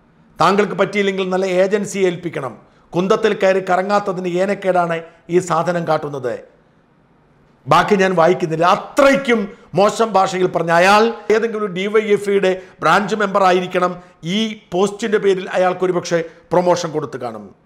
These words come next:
വിജേഷ് കള്ളിക്കാട്, "നടു റോഡിൽ തൂറി വെച്ചിട്ടായാലും മറ്റുള്ളവർ ശ്രദ്ധിക്കണം എന്നാഗ്രഹിക്കുന്ന കൊങ്ങിണികളിൽ നിന്ന് ഇതിലും അപ്പുറം പ്രതീക്ഷിക്കാം. Passion നന്നായിട്ടുണ്ട്, keep it up. നിങ്ങൾ ഇവർക്കൊരു മുതൽക്കൂട്ടാണ്."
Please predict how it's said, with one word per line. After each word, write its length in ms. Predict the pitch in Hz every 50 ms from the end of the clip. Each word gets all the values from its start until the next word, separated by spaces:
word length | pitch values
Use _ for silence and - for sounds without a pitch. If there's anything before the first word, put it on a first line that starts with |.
| _ -
വിജേഷ് 520 | 147 190 156 233 240 247 247 240 - - - -
കള്ളിക്കാട്, 680 | 202 208 220 226 220 220 - 196 185 175 160 156 160 170
"നടു 160 | 180 196 233
റോഡിൽ 340 | 240 240 240 226 233 226 180 -
തൂറി 180 | 202 208 233 247
വെച്ചിട്ടായാലും 680 | 226 214 214 208 208 147 214 196 196 196 190 190 185
മറ്റുള്ളവർ 420 | 190 185 185 208 214 208 196 196 185
ശ്രദ്ധിക്കണം 600 | - - 190 151 175 196 196 190 185 175 175 - - - - -
എന്നാഗ്രഹിക്കുന്ന 680 | - 180 190 190 196 196 196 180 190 190 175 185 185 185
കൊങ്ങിണികളിൽ 640 | 180 180 180 190 208 233 226 220 196 208 202 185
നിന്ന് 220 | 185 185 185 185 190 - -
ഇതിലും 280 | 185 180 214 220 202
അപ്പുറം 260 | 196 190 196 190 185
പ്രതീക്ഷിക്കാം. 560 | 175 180 170 180 175 - 165 143 127 143 131 117 - - - _ _ _ -
Passion 320 | 175 190 196 196 190 190 185
നന്നായിട്ടുണ്ട്, 480 | 180 180 190 196 202 196 185 185 185 156 - - _ _ _ _ -
keep 200 | 233 226 - 233
it 140 | 185 - 214
up. 60 | 185 - - - - -
നിങ്ങൾ 280 | 156 180 190 208 202 190
ഇവർക്കൊരു 540 | 190 190 185 180 180 190 190 185 185 180
മുതൽക്കൂട്ടാണ്." 840 | 180 180 180 175 190 185 185 185 175 160 - 160 147 139 131 120 113